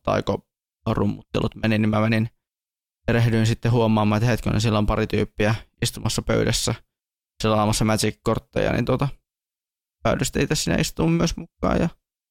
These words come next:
sitä kautta sitten hetkeksi myös pelaamaan, tota, Magicia siinä,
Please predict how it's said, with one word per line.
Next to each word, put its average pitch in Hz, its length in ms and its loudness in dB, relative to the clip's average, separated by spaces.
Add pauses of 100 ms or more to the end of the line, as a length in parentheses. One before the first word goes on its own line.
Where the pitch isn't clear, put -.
(560)
sitä 113 200 2
kautta 117 320 -2
sitten 127 440 -2 (540)
hetkeksi - 600 -2 (960)
myös 120 280 0
pelaamaan, 113 720 0 (840)
tota, - 160 -4 (880)
Magicia 107 640 -2
siinä, 113 300 -2